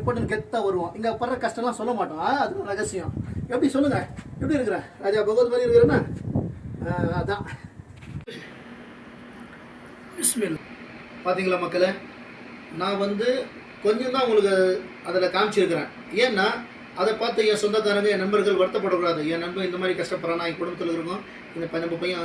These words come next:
இப்படி கஷ்டப்படுறானான்னு வருத்தப்படக்கூடாதுன்றதுக்காக தான் கம்மியா போட்டேன். ஆனா, அதுவும் ஏன் போட்டேன்னா, புதுசா வர டிரைவருங்களுக்கு இது ஒரு விழிப்புணர்வுக்காக நான் போட்டது. சரிங்களா? இப்போ பாருங்க, எனக்கு வந்து பல வருஷங்களா நான் இங்க,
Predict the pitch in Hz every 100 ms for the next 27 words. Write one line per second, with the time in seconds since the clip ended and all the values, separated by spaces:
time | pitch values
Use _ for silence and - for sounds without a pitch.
0 | 170 170 165 165 165 190 175 170 202 180
1 | 226 196 190 170 165 170 180 233 220 -
2 | - 208 233 196 165 147 - - - -
3 | - 233 240 202 285 277 269 277 240 208
4 | 247 269 - 214 285 269 240 214 233 247
5 | 226 214 208 277 254 220 208 196 269 240
6 | 226 190 196 240 214 196 185 143 - -
7 | - 220 220 208 214 - - - 220 226
8 | 226 247 208 226 226 190 247 233 226 214
9 | 240 - 208 214 214 262 226 220 214 180